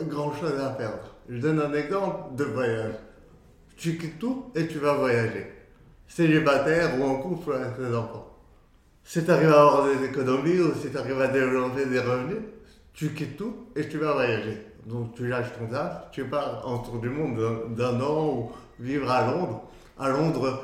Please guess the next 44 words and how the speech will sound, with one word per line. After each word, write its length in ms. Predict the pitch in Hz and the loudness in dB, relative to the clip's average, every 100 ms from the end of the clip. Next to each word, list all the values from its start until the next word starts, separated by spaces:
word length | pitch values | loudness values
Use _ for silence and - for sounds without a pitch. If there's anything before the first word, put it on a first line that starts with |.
| - - | -12 -12
tu 120 | 147 | -8
prends 440 | 127 - 139 127 | -8 -4 -2 0
un 40 | 120 | -2
travail 420 | - 131 131 135 | -4 -2 2 4
alimentaire, 720 | 135 127 120 123 117 143 143 | 2 2 0 -2 -2 -4 -2
euh, 100 | 110 113 - - | -2 -2 -6 -12
serveur. 580 | - 117 117 170 - - - | -4 0 2 2 0 -8 -12
C'est 100 | - | -2
pas 160 | 180 180 | 0 2
grave, 420 | 175 165 - 190 | 2 0 2 -2
même 100 | 170 | -4
si 120 | 160 - | -6 -4
t'as 280 | 160 - 151 | -2 0 0
un 100 | 156 | 0
analyste 240 | 165 151 | 0 0
financier, 720 | 156 - 156 156 151 - 156 139 | -6 -8 -4 -2 -2 -4 -6 -6
tu 80 | - | -8
touches 240 | - 139 127 | -12 -10 -8
un 220 | 131 131 127 120 | -4 -2 -2 -4
gros 240 | 147 175 | -2 -2
salaire, 460 | 175 165 185 156 - - - | -2 -6 -4 -6 -8 -14 -20
c'est 80 | - | -6
pas 140 | 147 131 | 0 2
grave. 260 | 117 123 - - - | 2 0 -2 -10 -6
Tu 80 | 170 | 0
vas 100 | 175 | 0
faire 180 | 160 - | 0 -4
serveur 520 | 160 127 131 160 135 | -6 -4 0 0 0
ou 140 | 131 | -6
tu 80 | - | -6
vas 100 | 135 | -6
travailler 400 | 131 135 135 151 | -4 0 0 0
chez 140 | 147 143 | -2 -6
H 280 | 135 131 | -6 -6
et 40 | 151 | -4
M, 180 | 156 151 - - - | -4 -4 -6 -16 -12
euh, 140 | - 135 | -6 -4
à 140 | 123 131 | 0 2
Londres 500 | 139 156 160 123 120 | 2 2 2 0 0
ou, 140 | 139 | 0
euh, 140 | 139 120 - - - - | 0 -2 -6 -16 -18 -10
à 100 | 139 | -2
Kuala 240 | 143 131 | 2 2
Lumpur. 340 | 131 131 120 | 2 0 -2